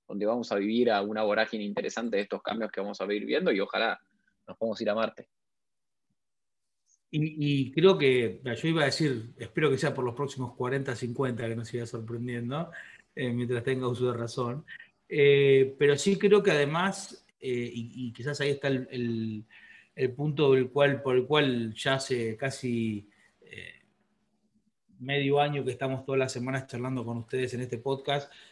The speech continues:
Speaker 2: queremos que piensen en, en las posibilidades infinitas que brinda la tecnología aplicada en cosas muy sencillas, como poder abrir una aplicación y pedirte la comida, o comprarte tus próximas zapatillas, o hablar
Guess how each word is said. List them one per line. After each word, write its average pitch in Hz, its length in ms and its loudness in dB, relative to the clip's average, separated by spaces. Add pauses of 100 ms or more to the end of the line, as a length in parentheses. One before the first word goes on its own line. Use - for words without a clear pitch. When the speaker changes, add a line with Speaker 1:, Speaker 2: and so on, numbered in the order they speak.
(220)
Speaker 2:
queremos 160 280 4
que 156 120 0
piensen 160 560 0
en, 120 400 0
en 120 200 -2
las 117 140 -4
posibilidades 135 800 -2
infinitas 139 560 -4
que 123 120 -4
brinda 131 460 0
la 117 160 -2
tecnología 120 880 0 (320)
aplicada 143 800 2
en 120 100 -4
cosas 123 300 -6
muy 165 180 0
sencillas, 156 920 -2 (320)
como 120 380 -4
poder 135 420 0
abrir 127 240 -2
una 135 120 -2
aplicación 123 460 -4
y 131 60 -2
pedirte 120 400 -2
la 120 160 -2
comida, 131 580 0
o 117 200 -2
comprarte 117 880 -4 (220)
tus 113 140 -14
próximas 123 420 -8
zapatillas, 143 720 -4
o 120 60 -4
hablar 120 480 -2